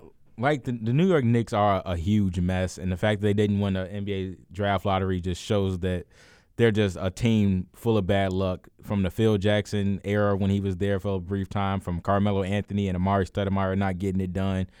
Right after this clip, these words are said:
They've just been in shambles over the last couple of years. And the fact that they had, uh, they drafted really well, and I believe in the twenty fifteen draft when they drafted the unicorn Kristaps Porzingis just to trade him this year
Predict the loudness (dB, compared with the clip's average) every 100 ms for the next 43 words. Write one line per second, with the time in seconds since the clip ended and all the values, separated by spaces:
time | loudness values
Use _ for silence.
0 | -20 -20 _ 0 0 0 0 2 2 2
1 | 2 4 4 2 0 0 0 0 0 -4
2 | -4 -4 -2 -2 -2 -4 0 2 2 2
3 | 0 0 -8 _ _ _ _ _ _ 4
4 | 6 6 6 6 2 2 4 4 6 6
5 | 8 8 4 0 0 2 4 6 6 6
6 | 6 6 4 2 -4 _ _ _ _ _
7 | _ -4 2 4 4 4 0 2 2 2
8 | 0 0 2 2 4 4 2 0 -2 2
9 | 2 2 0 -2 -2 -2 0 4 6 6
10 | 4 2 2 2 0 2 -2 0 0 0
11 | 2 2 0 -8 _ -20 -20 0 2 2
12 | 0 0 2 4 6 6 4 2 2 2
13 | 0